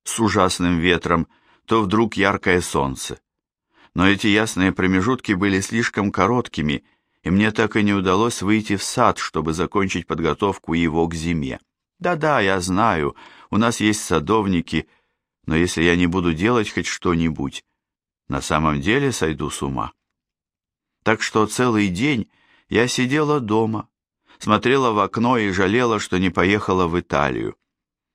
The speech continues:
Там я хотя бы могу бороться с демонами и побеждать их. Здесь они атакуют меня на каждом шагу. И ещё,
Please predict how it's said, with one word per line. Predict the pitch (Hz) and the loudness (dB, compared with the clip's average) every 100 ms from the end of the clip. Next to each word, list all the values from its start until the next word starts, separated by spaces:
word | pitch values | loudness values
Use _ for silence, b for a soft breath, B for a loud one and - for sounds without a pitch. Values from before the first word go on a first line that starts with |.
| _ | _
Там | - 98 | 0 2
я | 95 87 | 4 2
хотя | 87 92 98 | 2 0 2
бы | 92 92 | 2 2
могу | 90 87 87 | 2 0 2
бороться | 85 87 92 - 85 | 2 2 -2 -2 -2
с | 69 | -2
демонами | 73 104 98 85 78 80 | 0 2 2 0 0 0
и | 78 | 0
побеждать | 82 71 82 85 117 104 - _ | -2 -2 -2 -2 -2 -2 -4 _
их. | 67 65 - _ _ _ _ _ - | -10 -10 -12 _ _ _ _ _ -12
Здесь | 65 67 92 107 | -6 0 0 2
они | 82 82 | 0 2
атакуют | 85 82 85 - 95 90 82 | 2 2 0 0 0 -2 0
меня | 87 87 85 | 0 2 2
на | 80 | 0
каждом | 82 85 76 78 | 0 0 0 -4
шагу. | 78 80 69 - _ _ _ _ _ _ _ _ _ | -4 -6 -6 -10 _ _ _ _ _ _ _ _ _
И | - | 0
ещё, | 107 107 - 98 80 | 0 0 0 0 0